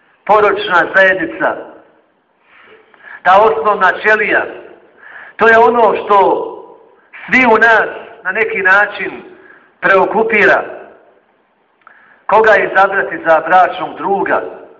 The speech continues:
Da li živjeti kao samac ili otići van prirode? Ili živjeti u braku, u legalnoj zajednici?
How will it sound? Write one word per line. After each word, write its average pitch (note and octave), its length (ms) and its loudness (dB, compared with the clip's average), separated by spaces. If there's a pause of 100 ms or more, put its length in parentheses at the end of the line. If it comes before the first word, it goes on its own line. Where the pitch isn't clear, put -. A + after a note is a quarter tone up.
(1000)
Da F#3+ 180 2
li G#3 260 2
živjeti G#3 1000 -2 (160)
kao - 560 2 (1200)
samac G3+ 480 2 (1120)
ili A3 680 -4 (140)
otići G3 760 0
van G#3+ 260 2 (100)
prirode? G3+ 800 -4 (2250)
Ili G#3+ 360 0
živjeti A3 340 2
u G3 140 4
braku, G3+ 580 2 (560)
u E3 120 -8
legalnoj G3+ 720 0
zajednici? F#3+ 840 -4